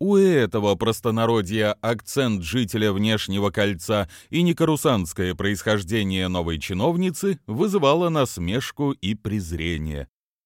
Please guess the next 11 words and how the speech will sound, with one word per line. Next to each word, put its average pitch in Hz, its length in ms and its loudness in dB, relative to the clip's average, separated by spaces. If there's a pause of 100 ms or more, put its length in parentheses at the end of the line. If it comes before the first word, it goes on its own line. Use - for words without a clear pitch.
Но 87 280 -2
Аринда 156 440 4
не 156 140 0
сдавалась 139 720 0 (260)
и 107 140 0
вскоре 170 420 2
завоевала 131 580 2
их 98 220 0
доверие 131 560 2
и 113 180 -2
поддержку. 78 920 -4